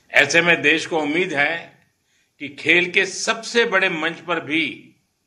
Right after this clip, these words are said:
आप इसी यात्रा को जारी रखेंगी। मेरी आपको बहुत शुभकामनाएं हैं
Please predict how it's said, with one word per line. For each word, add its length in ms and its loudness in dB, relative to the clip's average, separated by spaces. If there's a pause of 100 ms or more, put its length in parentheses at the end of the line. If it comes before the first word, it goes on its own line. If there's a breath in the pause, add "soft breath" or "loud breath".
(280)
आप 320 0
इसी 340 0
यात्रा 360 2
को 140 -4
जारी 360 0
रखेंगी। 640 -8 (520)
मेरी 240 0
आपको 340 2
बहुत 360 -2
शुभकामनाएं 600 0
हैं 540 -2